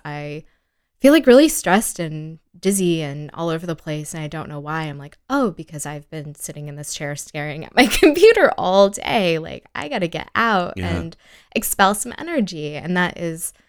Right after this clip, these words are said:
Speaker 1: you know, physical, but I think it's also super, super mental. Um, I, I like to have a meditation practice. I'm not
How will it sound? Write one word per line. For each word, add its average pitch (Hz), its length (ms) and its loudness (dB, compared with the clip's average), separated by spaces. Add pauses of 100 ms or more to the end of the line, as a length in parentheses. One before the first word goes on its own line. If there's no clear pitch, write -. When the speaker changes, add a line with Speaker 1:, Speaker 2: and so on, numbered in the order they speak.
(360)
Speaker 1:
you 214 80 8
know, 208 80 10
physical, 208 440 4
but 175 120 0
I 175 80 -2
think 202 200 2
it's 185 120 -6
also 180 240 -4
super, 214 480 -2
super 165 340 -6
mental. 160 640 -10 (100)
Um, 156 560 -2 (1040)
I, 170 600 4 (1700)
I 196 140 8
like 190 380 6
to - 120 -6
have 202 220 4
a 196 60 8
meditation 180 720 2
practice. 208 580 -6
I'm 165 260 -10
not 151 320 -8